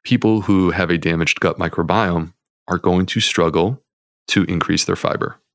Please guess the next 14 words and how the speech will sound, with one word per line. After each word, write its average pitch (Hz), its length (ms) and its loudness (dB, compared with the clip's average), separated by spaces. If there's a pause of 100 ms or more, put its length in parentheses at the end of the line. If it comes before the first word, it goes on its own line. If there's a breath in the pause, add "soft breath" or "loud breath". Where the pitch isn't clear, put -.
(240)
And 87 480 2 (140)
that's - 440 0
something 90 300 -2
that 87 100 0
I've 87 220 -2
been 87 180 0
very 85 440 0
upfront 87 500 -4
about, 95 500 -2 (240)
because 95 720 0 (140)
when 95 180 0
you 90 560 2
consume 92 400 -2
fiber, 98 580 -2